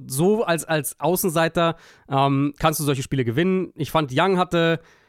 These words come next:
so eine Handvoll gute Würfe, vor allem Tetairoa McMillan wieder.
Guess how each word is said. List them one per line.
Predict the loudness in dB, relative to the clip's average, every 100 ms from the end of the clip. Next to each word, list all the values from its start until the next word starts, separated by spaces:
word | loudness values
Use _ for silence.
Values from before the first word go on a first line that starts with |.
| _
so | -2
eine | 0 2
Handvoll | 0 2 0 2 -2
gute | -4 -4 0
Würfe, | 0 0 0
vor | 0
allem | 0 0
Tetairoa | 0 0 2 2
McMillan | 0 0 2 2 0 -6
wieder. | -6 -2 0 0